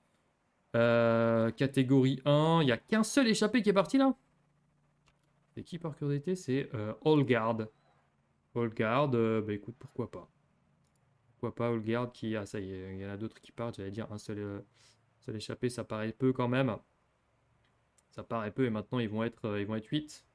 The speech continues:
Quoique ça va être compliqué d'aller, euh, d'aller rattraper là. Ça va être compliqué encore une fois, on laisse beaucoup de marge, euh, aux échappés, ça y va tranquille. Euh.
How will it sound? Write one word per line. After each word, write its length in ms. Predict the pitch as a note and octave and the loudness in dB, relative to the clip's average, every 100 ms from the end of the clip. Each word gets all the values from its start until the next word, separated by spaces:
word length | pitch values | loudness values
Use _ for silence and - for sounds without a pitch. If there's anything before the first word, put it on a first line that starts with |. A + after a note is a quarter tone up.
| _ _ _ _ _ | _ _ _ _ _
Quoique 280 | G#2 - B2+ | -12 -6 -6
ça 120 | A#2 | -6
va 80 | G#2 | -10
être 60 | |
compliqué 360 | G2+ G#2+ - A#2+ | -10 -14 -10 -8
d'aller, 260 | G#2+ G#2 G2+ | -6 -4 -4
euh, 200 | G2 G2 _ _ _ _ _ _ _ _ _ _ | -6 -10 _ _ _ _ _ _ _ _ _ _
d'aller 180 | G#2 G#2+ | -12 -8
rattraper 480 | G#2+ G#2+ A2+ - G2 | -8 -8 -10 -10 -12
là. 100 | F2+ _ - - _ | -12 _ -20 -20 _
Ça 160 | - C3+ | -2 2
va 60 | |
être 100 | C#3 | 2
compliqué 340 | C#3 D3 C#3+ D#3 | 2 -2 0 0
encore 220 | C#3+ D#3 | 4 4
une 100 | D3+ | 4
fois, 220 | A#3 A#3 | 4 6
on 960 | G#3 F3+ E3+ D#3+ D#3+ D#3+ D#3+ D#3 D#3 D#3 | 6 6 4 4 4 4 4 4 4 4
laisse 240 | D#3+ D3 | 4 2
beaucoup 260 | B2+ G3+ C4 | 0 2 4
de 40 | |
marge, 360 | G#3+ G#3 F3+ D3 | 6 6 4 4
euh, 300 | D3+ D3 D3 | 6 8 6
aux 60 | |
échappés, 600 | C#3 D3 D3 D3 - D3 | 4 2 0 -2 2 2
ça 160 | F3+ D#3+ | 4 4
y 80 | C3+ | 2
va 160 | D3+ | 2
tranquille. 720 | F3 E3 D3 - B2 A#2+ D3+ E3+ | 0 -2 -2 -2 -2 2 2 4
Euh. 460 | B2+ A#2 A2+ A2 | 4 4 2 -2